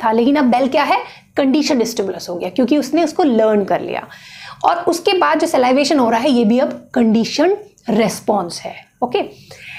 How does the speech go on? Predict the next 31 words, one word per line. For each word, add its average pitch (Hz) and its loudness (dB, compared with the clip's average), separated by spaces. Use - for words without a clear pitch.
तो 370 0
अगर 269 -2
हम 392 2
कहें 349 2
कि 480 2
food 302 2
with 330 2
bell 302 2
है, 311 0
food 302 2
with 330 2
bell 262 2
है, 262 2
जो 233 4
कि 247 0
आपको 233 0
एमसीक्यू 233 2
questions 247 -2
में 254 2
भी 247 2
काम 233 0
आएगा, 220 -2
कि 294 2
food 311 2
with 311 4
bell 247 2
अगर 294 2
ब-, 277 2
बजा 269 2
रहे 285 2
हो 320 0